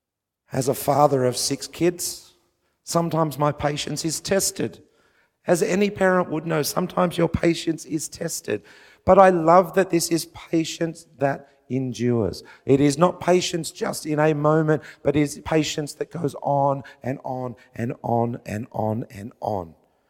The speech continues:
And I think we need it in our world right now.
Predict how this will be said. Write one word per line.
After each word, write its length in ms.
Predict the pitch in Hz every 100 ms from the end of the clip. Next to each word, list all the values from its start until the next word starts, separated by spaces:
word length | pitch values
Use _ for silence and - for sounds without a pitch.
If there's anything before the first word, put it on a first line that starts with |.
| _ _ _
And 180 | - 127
I 100 | 117
think 220 | 123 143
we 120 | -
need 300 | 135 131 135
it 160 | 127 -
in 120 | 123
our 120 | 110 110
world 360 | 110 113 117
right 220 | 107 95
now. 300 | - 92 98